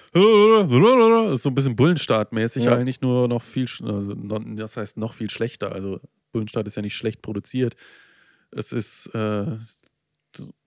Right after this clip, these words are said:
Speaker 1: ja, ein bisschen
Speaker 2: Aber
Speaker 1: wie
Speaker 2: jetzt hast du, ich sag,
Speaker 1: Tittenfetischisten.
Speaker 2: hast du gerade rein. Ja, es ist quasi deutsche Titten-, Tittenfetischisten.
Speaker 1: Genau.
Speaker 2: Ja.
Speaker 1: Und, äh, der Song ist noch nie live gespielt worden.
Speaker 2: Echt nicht? Krass.
Speaker 1: Nein, aber ich kann mich erinnern, dass, äh, beim Mannheim-Konzert, Es wird eng Tour,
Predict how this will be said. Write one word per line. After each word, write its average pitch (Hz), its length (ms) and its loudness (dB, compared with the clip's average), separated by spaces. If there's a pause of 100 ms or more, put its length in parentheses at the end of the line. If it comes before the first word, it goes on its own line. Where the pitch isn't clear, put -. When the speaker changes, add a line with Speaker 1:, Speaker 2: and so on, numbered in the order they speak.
(120)
Speaker 1:
ja, 135 140 -12
ein 104 120 -14
bisschen 170 180 2
Speaker 2:
Aber 160 60 -2
Speaker 1:
wie - 20 0
Speaker 2:
jetzt 165 180 0
hast 185 160 -2
du, 113 40 -2
ich - 200 -2
sag, 120 100 2
Speaker 1:
Tittenfetischisten. 113 120 -2
Speaker 2:
hast 107 140 -10
du 104 100 -10
gerade 101 320 -8
rein. 98 320 -8
Ja, 117 140 -10
es 120 80 -16
ist 117 120 -20
quasi 110 420 -10
deutsche - 280 -6
Titten-, 101 400 -12
Tittenfetischisten. - 880 -16 (200)
Speaker 1:
Genau. 117 240 -4 (380)
Speaker 2:
Ja. 98 140 -8 (380)
Speaker 1:
Und, 175 600 0
äh, 175 560 0
der - 180 -2
Song 160 200 -2
ist 190 140 -2
noch 151 80 -2
nie 165 180 -2
live 185 280 0
gespielt 123 360 -6
worden. 131 280 0
Speaker 2:
Echt 208 180 -12
nicht? 240 160 -8
Krass. - 300 -14 (100)
Speaker 1:
Nein, 131 420 -2 (260)
aber 151 320 2
ich 143 100 -4
kann 156 140 -4
mich 156 120 -2
erinnern, 185 440 -4 (340)
dass, 135 360 0
äh, 135 220 2
beim 113 200 0
Mannheim-Konzert, 175 800 -2
Es - 140 -4
wird 135 180 -2
eng 160 260 -8
Tour, 190 380 0